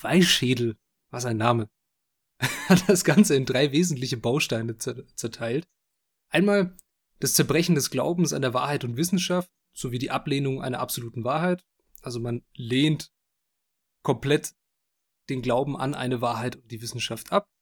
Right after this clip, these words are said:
macht sich davon frei. Dann geht man weiter und sagt, okay, man lehnt sogar die Moral ab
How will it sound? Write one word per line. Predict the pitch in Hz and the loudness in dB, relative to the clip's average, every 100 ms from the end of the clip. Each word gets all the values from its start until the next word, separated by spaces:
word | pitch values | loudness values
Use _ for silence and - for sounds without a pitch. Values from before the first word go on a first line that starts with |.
| _ _ _ - | _ _ _ -10
macht | 135 - | -8 -6
sich | 127 | -4
davon | 131 - 113 | -4 -4 -6
frei. | - 131 143 180 180 _ _ _ _ _ _ _ | -6 -2 0 0 -4 _ _ _ _ _ _ _
Dann | 131 131 | -6 0
geht | 151 156 | 0 0
man | 135 127 | 0 4
weiter | 151 156 143 | 2 2 0
und | |
sagt, | 135 135 135 | -2 -4 -4
okay, | - 135 | -4 -2
man | 131 123 | -2 -2
lehnt | 131 143 139 | -2 -4 -6
sogar | 147 131 127 123 | -10 -6 -4 -4
die | 120 | -4
Moral | 117 107 117 139 135 | -6 -4 2 2 2
ab | - 165 - | -2 -2 -2